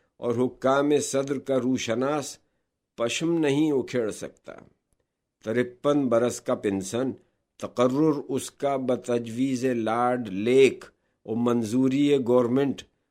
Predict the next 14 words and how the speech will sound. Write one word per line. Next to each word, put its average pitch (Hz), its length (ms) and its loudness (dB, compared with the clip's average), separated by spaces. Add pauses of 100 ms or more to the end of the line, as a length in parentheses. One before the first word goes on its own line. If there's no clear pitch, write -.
(120)
اور 85 140 -12
پھر - 220 -10
نہ 113 200 -6
ملا 87 440 -4
ہے 92 200 -8
نہ 98 140 -10
ملے 71 460 -6
گا۔ - 180 -18 (760)
خیر، 104 560 -10 (240)
ایک 87 360 -6
احتمال 87 680 -6
ہے 76 240 -10
ملنے 107 420 -12
کا۔ - 140 -20